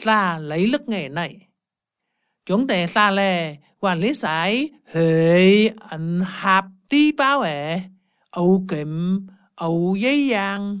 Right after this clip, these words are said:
xấu mê dê, rộng hơn lấy tệ. Có lợn,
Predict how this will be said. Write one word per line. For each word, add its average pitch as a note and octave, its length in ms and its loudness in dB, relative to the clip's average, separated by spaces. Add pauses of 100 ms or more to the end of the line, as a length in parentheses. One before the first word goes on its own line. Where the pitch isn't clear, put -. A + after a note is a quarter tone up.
xấu F3+ 360 -2
mê B3+ 340 2
dê, D#3+ 360 -2 (300)
rộng E3 260 -4
hơn A#3+ 240 0
lấy E3 200 -6
tệ. D#3+ 160 -8 (1080)
Có D#4+ 140 2
lợn, B3 500 4